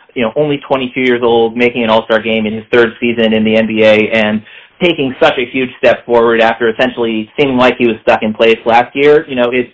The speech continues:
proof that development isn't linear, but also it's proof that, you know,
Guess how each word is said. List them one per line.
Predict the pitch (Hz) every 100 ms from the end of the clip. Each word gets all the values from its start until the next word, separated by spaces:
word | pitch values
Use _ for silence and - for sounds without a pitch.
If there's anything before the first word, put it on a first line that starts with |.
| _ _ _ _
proof | 208 196
that | 180
development | 151 151 151 135
isn't | 131 123
linear, | 127 139 135 120
but | 123 123
also | 160 165 135
it's | 123 -
proof | 143 127 123 120
that, | 117 104
you | 120
know, | 110